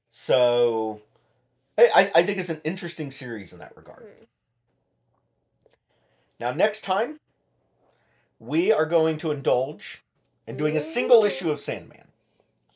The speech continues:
Speaker 2: Ooh.
Speaker 1: My personal favorite single issue, Ramadan. Art by P.
Speaker 2: Ooh.
Speaker 1: Craig Russell.
Speaker 2: Beautiful.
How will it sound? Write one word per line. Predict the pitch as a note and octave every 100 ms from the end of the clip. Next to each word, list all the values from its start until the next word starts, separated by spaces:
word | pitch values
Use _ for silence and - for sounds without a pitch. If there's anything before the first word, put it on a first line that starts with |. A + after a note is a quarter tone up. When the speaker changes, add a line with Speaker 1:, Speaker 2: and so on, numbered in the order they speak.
| _
Speaker 2:
Ooh. | A#3 B3+ F#4 E4 A#3+ G3 F3
Speaker 1:
My | C#3 B2+
personal | - - G#3+ - A3+ A3
favorite | - D#3 D#3 D#3+ D3
single | - F3 F3 E3+
issue, | C3 - - F#2+ F#2+ _ _ _ _ _ _ _ _ _ _ _ -
Ramadan. | A#2 B2+ C3+ A#2 F#2 - - - _ _ _ _ _ _ _ _ _ _ _ _ _ _ _ _ _ _ _ _ _ _ _ _ _ _ _ _
Art | B2+ E3 F#3+ -
by | - A#2 G#2 - - G#3+ -
P. | F#3+
Speaker 2:
Ooh. |
Speaker 1:
Craig | - D#3+ -
Russell. | F3+ E3+ F3+ F#3+ - _
Speaker 2:
Beautiful. | - F3+ E3+ - A3